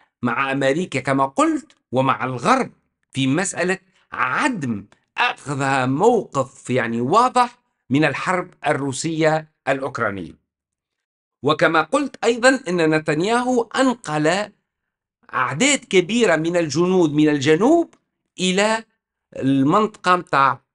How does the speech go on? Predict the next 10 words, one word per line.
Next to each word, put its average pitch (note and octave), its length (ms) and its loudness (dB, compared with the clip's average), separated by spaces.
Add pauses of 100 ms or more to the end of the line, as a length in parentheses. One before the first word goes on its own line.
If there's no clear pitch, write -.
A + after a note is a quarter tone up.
(100)
المستوطنين D#3+ 800 0
في E3+ 100 -8
الضفة E3 560 -2 (100)
الغربية C3+ 580 -2
والمناطق C3+ 540 0
الأخرى. G#2+ 380 -14 (600)
إذن C4 260 2
كل D4+ 260 0
هذه A3+ 360 0
العوامل A3+ 800 0